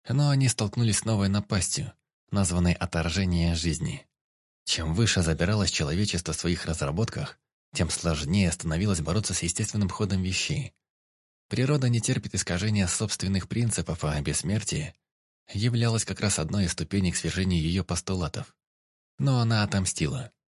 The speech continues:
Человек, как бомба замедленного действия, сам для себя стал палачом. Тело, измученное навязанным генетическими модификациями бессмертием,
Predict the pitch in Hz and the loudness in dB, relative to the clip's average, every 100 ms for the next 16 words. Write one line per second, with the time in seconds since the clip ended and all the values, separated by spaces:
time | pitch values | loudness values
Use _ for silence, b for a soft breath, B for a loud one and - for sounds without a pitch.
0 | _ - 104 120 143 - 98 90 127 113 | _ -2 0 2 0 0 -2 0 0 2
1 | 107 95 95 113 107 101 98 95 117 104 | 2 2 0 0 0 0 0 0 -2 -2
2 | - 85 - 98 85 - 92 95 - 87 | -4 -4 0 0 0 0 0 -2 -2 -4
3 | 95 90 87 - 76 123 - _ _ _ | -2 -2 -2 -2 -4 -6 -14 _ _ _
4 | _ _ - 117 117 85 78 82 101 107 | _ _ -2 2 2 2 0 0 0 2
5 | 92 85 78 78 104 95 78 76 85 87 | 2 2 2 0 0 0 0 -2 0 2
6 | 107 104 - 90 80 80 - 82 107 - | 2 0 0 0 0 -2 -4 -2 -2 0
7 | 85 78 78 - 110 113 - 147 | 0 0 -2 -2 -2 -2 -2 -4